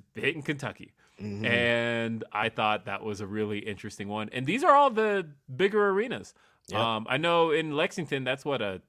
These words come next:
Speaker 1: twenty-something thousand seater?
Speaker 2: Mm-hmm.
Speaker 1: And so they're gonna,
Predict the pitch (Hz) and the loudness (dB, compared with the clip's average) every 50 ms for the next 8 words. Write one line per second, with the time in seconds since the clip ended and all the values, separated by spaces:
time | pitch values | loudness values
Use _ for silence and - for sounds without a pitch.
0 | _ _ - 110 110 123 127 127 127 123 113 - - 139 135 135 147 139 147 139 | _ _ -8 -8 -6 -6 -6 -6 -6 -8 -10 -10 -10 -12 -10 -10 -10 -4 -4 -2
1 | 143 151 147 151 147 160 165 175 180 175 _ _ _ _ _ _ - 101 101 98 | -2 -4 -6 -6 -6 -6 -6 -6 -8 -10 _ _ _ _ _ _ -10 -8 -4 -2
2 | 104 104 104 101 - 123 110 104 101 107 123 131 151 151 143 139 135 127 | -2 -2 -2 -4 -4 -4 -2 -2 0 -2 -2 0 -2 -2 -2 -2 -4 -4